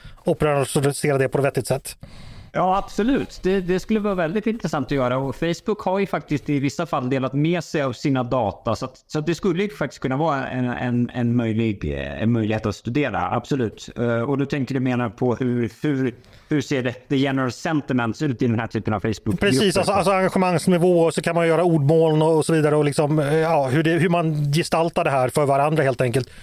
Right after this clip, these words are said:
Speaker 1: Om det blir det, det, det, det som Kristoffer varnade för, att man kanske börjar söka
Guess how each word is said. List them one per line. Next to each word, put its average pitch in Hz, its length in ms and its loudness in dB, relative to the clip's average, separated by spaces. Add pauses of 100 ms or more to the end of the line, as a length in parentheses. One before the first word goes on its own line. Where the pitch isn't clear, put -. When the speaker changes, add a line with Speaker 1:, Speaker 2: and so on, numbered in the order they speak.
Speaker 1:
Om 170 180 0
det 156 60 2
blir 165 160 4
det, 160 120 4
det, 165 160 2
det, 165 180 0
det 160 240 0
som 160 100 0
Kristoffer 185 300 0
varnade 160 280 2
för, 147 100 2
att 135 100 2
man 135 80 -2
kanske 139 220 0
börjar 139 160 2
söka 131 480 2